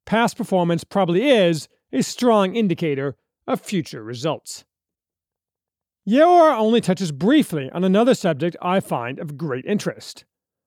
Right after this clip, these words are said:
Why is it that the Christian churches of the East tend to aggressively oppose the Jews in Israel, when it is obvious their real enemy is Islam, and has been for well over a thousand years?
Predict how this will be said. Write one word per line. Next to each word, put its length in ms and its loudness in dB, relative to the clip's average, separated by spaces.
Why 440 2
is 240 0
it 160 -2
that 140 -6
the 80 -2
Christian 540 0
churches 340 0
of 60 -4
the 120 -4
East 460 -18
tend 240 0
to 100 2
aggressively 720 2
oppose 460 0
the 120 -4
Jews 480 0
in 80 -2
Israel, 440 -2
when 120 0
it 60 4
is 220 2
obvious 500 2
their 220 0
real 400 4
enemy 300 0
is 120 -4
Islam, 540 -2
and 120 -6
has 380 0
been 220 -4
for 100 -2
well 320 0
over 260 -4
a 60 -2
thousand 500 -10
years? 540 -2